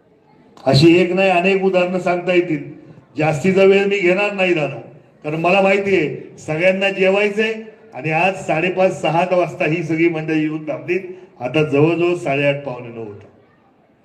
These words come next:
परंतु एक गोष्ट मी त्याही वेळेस सांगितली होती की दोन हजार सतराला ज्यावेळेस इलेक्शन लागली होती, त्यावेळेस ग्रामपंचायतच्या सरपंच पदाची इलेक्शन होती आणि त्यावेळेस मी त्यावेळेस सांगितलं होतं की मी तुमच्या सालाचा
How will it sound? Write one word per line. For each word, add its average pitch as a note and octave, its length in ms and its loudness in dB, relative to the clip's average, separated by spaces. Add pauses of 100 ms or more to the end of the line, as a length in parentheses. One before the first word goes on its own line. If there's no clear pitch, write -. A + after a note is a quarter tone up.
(320)
परंतु E3+ 220 4
एक G#3+ 280 6
गोष्ट A3 280 2
मी G#3+ 160 2
त्याही A3 320 2
वेळेस A3+ 280 2
सांगितली G#3 300 0
होती F3 240 2 (360)
की F#3+ 120 0
दोन G3+ 280 6
हजार G3 300 2
सतराला G3+ 500 0
ज्यावेळेस G3 420 2
इलेक्शन A3 400 0
लागली A3 300 2
होती, D#3 200 2 (580)
त्यावेळेस D#3+ 340 4
ग्रामपंचायतच्या F3 840 0
सरपंच F#3+ 460 -4
पदाची F#3 380 2
इलेक्शन E3+ 420 -4
होती D3+ 260 -2 (400)
आणि C#3+ 120 -4 (100)
त्यावेळेस D#3+ 380 2
मी E3 120 -6 (100)
त्यावेळेस F#3+ 400 2
सांगितलं E3 360 -4
होतं C3+ 300 -2 (1300)
की C3+ 80 -4
मी D3 180 4
तुमच्या D3+ 360 4
सालाचा F3 640 2